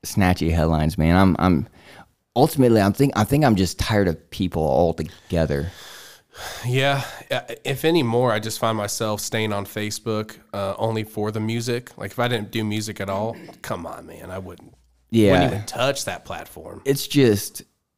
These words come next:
Speaker 1: it's just a lot of negativity, man. And at the end of the day, people need to realize, like, we're all, we're all for each, we're all for each other, man, you know?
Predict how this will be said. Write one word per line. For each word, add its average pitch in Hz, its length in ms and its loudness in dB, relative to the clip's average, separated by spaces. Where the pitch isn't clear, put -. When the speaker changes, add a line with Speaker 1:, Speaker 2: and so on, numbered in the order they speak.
Speaker 1:
it's 135 160 -2
just 147 180 2
a 113 60 0
lot 92 260 4
of 87 80 4
negativity, 85 680 0
man. 87 440 4
And 90 440 4
at 120 140 0
the 98 120 -2
end 110 120 6
of 104 100 6
the 95 60 2
day, 87 540 4
people 101 340 2
need 98 140 6
to 78 80 4
realize, 80 500 2
like, 82 200 0
we're 113 320 4
all, 104 500 4
we're 107 200 4
all 113 100 6
for 104 240 0
each, - 220 -4
we're 113 100 2
all 131 80 4
for 127 200 2
each - 140 -2
other, 82 220 0
man, 71 340 -4
you 123 120 -4
know? 85 240 2